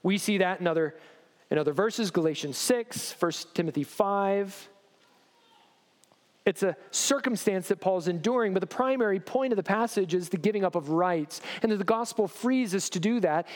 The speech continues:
if it serves the good of the gospel. He's not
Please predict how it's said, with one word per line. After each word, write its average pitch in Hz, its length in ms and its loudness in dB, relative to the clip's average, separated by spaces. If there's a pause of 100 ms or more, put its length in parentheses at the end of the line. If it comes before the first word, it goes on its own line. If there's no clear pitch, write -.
if 254 480 0
it 214 140 0
serves 226 340 0
the 226 80 -2
good 214 160 2
of 214 60 -6
the 226 60 -2
gospel. 233 500 0
He's 165 160 0
not 208 200 0